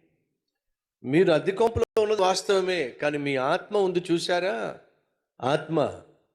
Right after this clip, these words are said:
అది ఈ శరీరము అనే అద్దె కొంపలో ఉంది. నెలకి మీరు అద్దె కట్టాలి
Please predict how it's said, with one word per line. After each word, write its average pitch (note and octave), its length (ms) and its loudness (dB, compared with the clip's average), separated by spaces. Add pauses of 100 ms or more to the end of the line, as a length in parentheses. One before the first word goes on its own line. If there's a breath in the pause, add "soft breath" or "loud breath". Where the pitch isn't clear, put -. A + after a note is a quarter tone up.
అది D3+ 300 4 (600)
ఈ D3 160 4
శరీరము E3 680 2
అనే D3+ 220 2 (640)
అద్దె C3 420 0
కొంపలో - 760 -4
ఉంది. G2 400 -8 (1400)
నెలకి G#3+ 440 2
మీరు G#3 280 6 (360)
అద్దె D#3 200 0 (240)
కట్టాలి C#3 340 -2